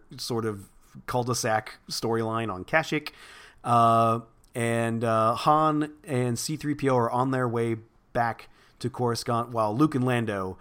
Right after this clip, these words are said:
are kinda hanging out, uh, at Sluis Von. So, with all that. Oh, and of course, sorry, how can I forget? Talon Karrde and Mara Jade, of course, uh, with, uh, Thrawn now being fully aware of all of the various tricks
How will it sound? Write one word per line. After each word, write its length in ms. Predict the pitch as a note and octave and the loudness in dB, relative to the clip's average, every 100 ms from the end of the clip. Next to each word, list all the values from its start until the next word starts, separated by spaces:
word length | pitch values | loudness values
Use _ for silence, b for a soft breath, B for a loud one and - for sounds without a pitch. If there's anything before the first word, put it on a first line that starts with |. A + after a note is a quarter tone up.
| b b b | b b b
are 100 | G#2+ | -4
kinda 180 | A#2 G#2 | -2 -2
hanging 320 | G#2+ G#2 G2 | -2 -4 -6
out, 380 | E2 - - - - | -10 -12 -16 -16 -8
uh, 380 | G2+ F#2+ F#2 F2+ - | -4 -2 -4 -6 -8
at 140 | G#2+ G2 | -8 -8
Sluis 360 | - G2 F2+ | -8 -8 -10
Von. 300 | F#2 D#2+ D2 | -12 -12 -14
So, 600 | - - E3 G3 A2 - - - _ _ - _ - | -10 0 0 0 -4 -8 -20 -20 _ _ -20 _ -12
with 180 | A2 C#3+ | -10 -6
all 160 | E3+ F3 | -4 -2
that. 240 | G3+ B2 | -2 2
Oh, 140 | C4 D4 | 6 6
and 80 | F3 | 6
of 60 | |
course, 260 | - D4+ - b b | 4 0 0 b b
sorry, 240 | - C4 | -2 2
how 140 | C3+ F3+ | 4 2
can 120 | F3 | 2
I 60 | E3+ | 0
forget? 300 | C#3 F#3 - b b | 0 -2 -4 b b
Talon 320 | - D#3+ G3+ | 0 2 4
Karrde 380 | E3+ E3+ F#3+ D3+ | 2 4 6 4
and 80 | A2+ | 2
Mara 300 | G#2 D#3+ C#3+ | 4 4 4
Jade, 520 | G#2+ G3+ G#3+ G#2+ G#2+ - b b b b | 2 0 2 0 -4 -10 b b b b
of 120 | A2+ | -6
course, 440 | - B2+ B2 - - | -2 -2 0 -2 0
uh, 340 | A2+ A2 A2 | 2 2 0
with, 440 | A#2 A#2 A2 - A#2+ | 0 -2 -2 -6 -4
uh, 580 | A2 G#2 G#2 G2+ G#2 G#2+ G#2+ G#2+ A2+ - | 0 0 0 0 -2 -6 -12 -16 -18 -14
Thrawn 360 | - D3+ D#3 | -2 2 4
now 140 | C#3+ C#3+ | 4 4
being 220 | C3+ B2 | 2 0
fully 500 | - - F4+ F4 A3 | -4 -2 0 2 4
aware 600 | B2+ G2+ F#2 E2+ F2+ F2+ b b b - | 4 2 -4 -6 -8 -10 b b b -6
of 180 | A#2+ | 0
all 240 | A#2+ B2 B2 | 2 4 4
of 160 | A#2 | 0
the 380 | A2 A2 G#2+ G#2 | -4 -4 -2 -4
various 560 | G#2 G#2+ A#2+ A#2+ G#2+ - | -6 -2 0 0 -4 -8
tricks 600 | - - A#2+ - - - | -12 -6 -6 -6 -10 -12